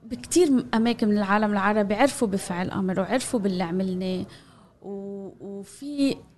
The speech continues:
جمعيات أخرى تأسست من وقتها. يعني أنا بقدر أعدلك بلبنان تأسس شي ثلاث أربع جمعيات من ورا، من بعد فعل أمر. فأنا بحسها كانت نواة وأثرت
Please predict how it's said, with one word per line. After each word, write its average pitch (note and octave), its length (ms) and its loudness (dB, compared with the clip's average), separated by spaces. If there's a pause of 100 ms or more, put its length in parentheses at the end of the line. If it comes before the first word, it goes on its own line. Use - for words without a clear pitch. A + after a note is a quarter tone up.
(120)
جمعيات B3+ 560 2
أخرى - 400 4
تأسست - 720 -2
من F#3+ 160 -2
وقتها. G3 440 0
يعني F3+ 280 -2
أنا B3+ 140 4
بقدر A#3+ 280 2
أعدلك A3 400 4
بلبنان G#3+ 440 -2
تأسس G#3+ 360 -2
شي G#3 80 -6
ثلاث - 240 -4
أربع G3+ 200 -2
جمعيات G3 460 -2
من G3+ 120 -2
ورا، G3 300 0 (360)
من G3 180 0
بعد G3 580 2
فعل F#3+ 360 -4
أمر. F#3 280 -2 (640)
فأنا D#4+ 280 8
بحسها D#4+ 340 0
كانت D4 360 2
نواة C4+ 480 4 (1160)
وأثرت F4+ 1120 0